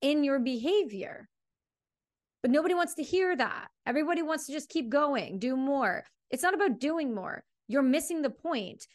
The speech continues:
It's really sad and really quite frustrating too, especially in this space, because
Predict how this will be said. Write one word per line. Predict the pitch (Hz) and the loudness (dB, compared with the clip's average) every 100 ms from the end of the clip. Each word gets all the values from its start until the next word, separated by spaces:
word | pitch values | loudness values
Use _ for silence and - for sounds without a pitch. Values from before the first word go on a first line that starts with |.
| - | -4
It's | 269 254 | -4 -2
really | 214 330 349 320 | -2 0 2 0
sad | - 330 302 247 | -2 0 2 0
and | 190 196 | -2 -4
really | 247 294 302 | -4 -4 -2
quite | 294 277 | -2 -2
frustrating | 294 269 - 247 208 208 | -2 -2 -2 -2 -2 -4
too, | - 262 208 | -4 -2 -4
especially | - 269 269 294 | -4 -4 -2 0
in | 262 | 0
this | 240 233 | -2 -4
space, | - 262 247 | -2 -2 -4
because | - 208 220 | -8 -4 -4